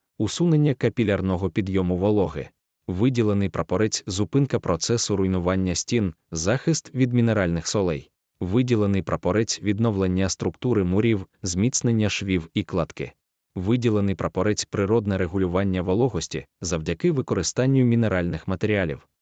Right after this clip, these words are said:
Виділений прапорець, естетичне та довговічне оздоблення. Результат є не тільки функціональним, а й візуально привабливим. Для кого підходить ця технологія?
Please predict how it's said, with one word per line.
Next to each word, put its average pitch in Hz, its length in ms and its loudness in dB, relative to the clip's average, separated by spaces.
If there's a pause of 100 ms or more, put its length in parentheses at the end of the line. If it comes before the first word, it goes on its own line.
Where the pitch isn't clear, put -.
(140)
Виділений 101 640 2
прапорець, 92 640 -2
естетичне 98 680 -2
та 90 160 -2
довговічне 98 680 0
оздоблення. 95 680 0 (160)
Результат 87 640 -2
є 104 180 0
не 104 140 2
тільки 139 340 -2
функціональним, 90 840 -2 (280)
а 90 60 0
й 95 80 2
візуально 101 520 0
привабливим. 82 640 0 (280)
Для 95 240 0
кого 110 300 0
підходить 123 540 0
ця 95 180 0
технологія? 92 760 -2